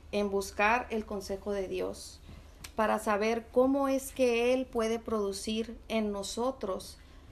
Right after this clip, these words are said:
este dominio propio de nuestras emociones y, dicho de paso, de nuestra lengua.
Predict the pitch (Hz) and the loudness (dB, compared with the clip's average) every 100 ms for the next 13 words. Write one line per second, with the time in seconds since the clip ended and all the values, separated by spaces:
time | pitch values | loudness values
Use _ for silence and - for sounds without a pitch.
0 | - - - 226 - 262 240 214 226 240 | -20 -6 0 0 2 2 2 0 0 0
1 | 233 226 214 202 202 196 190 190 - - | 0 -2 0 0 0 -2 -4 -6 -16 -20
2 | - - 214 208 202 - - 196 180 175 | -12 -4 -2 -2 -2 -6 -4 -4 -4 -4
3 | 214 208 233 277 311 - - - - - | 0 0 2 -2 -4 -10 -16 -20 -14 -6
4 | 220 226 233 - 180 185 - - - 190 | -4 -2 -4 -2 -2 -4 -20 -20 -2 0
5 | 196 - 302 - 415 453 - - - - | 0 0 -2 -2 -6 -6 -14 -20 -20 -20
6 | - - 190 196 196 196 - 180 175 175 | -20 -14 -6 -4 -4 -8 -8 -8 -6 -6
7 | 180 180 185 | -8 -10 -12